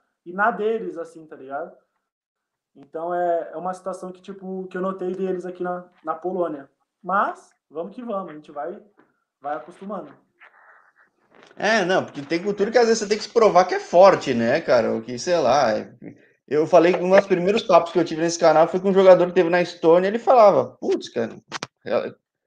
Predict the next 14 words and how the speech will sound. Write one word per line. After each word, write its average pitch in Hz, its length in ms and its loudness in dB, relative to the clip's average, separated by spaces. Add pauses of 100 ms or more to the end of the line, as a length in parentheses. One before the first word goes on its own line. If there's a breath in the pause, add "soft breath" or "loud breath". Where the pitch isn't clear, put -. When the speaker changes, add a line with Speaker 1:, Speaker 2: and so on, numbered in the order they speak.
(340)
Speaker 2:
também 165 220 2
tinha 156 160 2
pouco 185 180 4
estrangeiro 175 680 2
e 262 60 -2
os - 140 -4
caras 226 360 4
eram 233 180 2
fechados, 190 560 2
então 127 340 -4
era, 196 140 0
era 143 200 4
difícil, 370 560 0
cara. - 140 -14